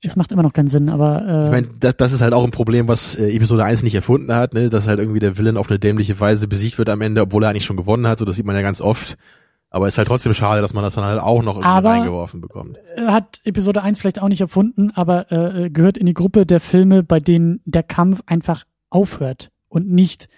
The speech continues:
Speaker 2: Mhm.
Speaker 1: logisch konsequent in einem, in einem Sieg endet. Äh, äh, mir fällt da, äh, äh, doofes Beispiel, aber mir fällt da einfach nur, äh, Stipp langsam ein, bei dem John McClane aufgrund von Cleverness seinen Gegner besiegt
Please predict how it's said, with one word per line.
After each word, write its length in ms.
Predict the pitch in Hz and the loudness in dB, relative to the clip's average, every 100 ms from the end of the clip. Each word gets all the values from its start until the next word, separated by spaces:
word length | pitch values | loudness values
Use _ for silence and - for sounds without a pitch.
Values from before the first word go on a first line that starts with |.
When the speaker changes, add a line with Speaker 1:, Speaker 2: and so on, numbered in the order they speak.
| _ _ _ _ | _ _ _ _
Speaker 2:
Mhm. 180 | 110 104 | -8 0
Speaker 1:
logisch 400 | 190 202 196 - | 2 4 2 2
konsequent 760 | - 185 180 - 196 196 190 - | 0 0 -2 0 4 4 2 -4
in 160 | - 180 | -2 0
einem, 500 | 180 175 170 165 160 - _ _ _ _ | 2 2 2 2 -2 -8 _ _ _ _
in 100 | - | -6
einem 240 | 185 180 165 | -2 2 2
Sieg 420 | 156 185 226 233 | 2 2 0 -2
endet. 460 | 165 165 185 - - | -2 0 0 -2 0
Äh, 400 | 170 170 180 170 | 0 0 -2 -2
äh, 40 | |
mir 120 | 175 | -2
fällt 240 | 170 185 175 | -2 -2 -2
da, 140 | 170 | -4
äh, 540 | 185 175 170 202 160 160 | -2 -2 -2 -4 -4 -6
äh, 60 | 170 _ _ _ _ - | -8 _ _ _ _ 2
doofes 220 | 190 175 | 2 4
Beispiel, 340 | 175 180 190 | 2 2 0
aber 100 | 175 | 2
mir 100 | 170 | 2
fällt 160 | 165 180 | 2 -2
da 40 | |
einfach 200 | 185 165 143 | -4 -8 -6
nur, 280 | 165 160 185 | -2 -2 -2
äh, 140 | 170 | -6
Stipp 220 | 151 - 165 | -6 -8 -4
langsam 320 | 165 180 190 | -4 -2 -2
ein, 320 | 196 208 220 _ _ _ _ _ - | 0 0 -2 _ _ _ _ _ -6
bei 80 | 165 | 2
dem 400 | 180 185 180 - | 4 4 0 0
John 180 | 185 190 | 2 2
McClane 560 | 185 - 190 196 196 214 | -2 0 2 4 2 0
aufgrund 380 | 160 - 185 - | -6 0 0 0
von 180 | 156 | -6
Cleverness 800 | - - 185 220 214 214 - - _ _ _ _ _ _ _ _ _ _ _ _ | -6 -2 0 4 4 4 0 -10 _ _ _ _ _ _ _ _ _ _ _ _
seinen 300 | 196 165 185 | -2 2 2
Gegner 300 | 175 190 190 | 2 2 0
besiegt 680 | 165 147 143 160 - - - | 2 0 2 0 -2 -16 -20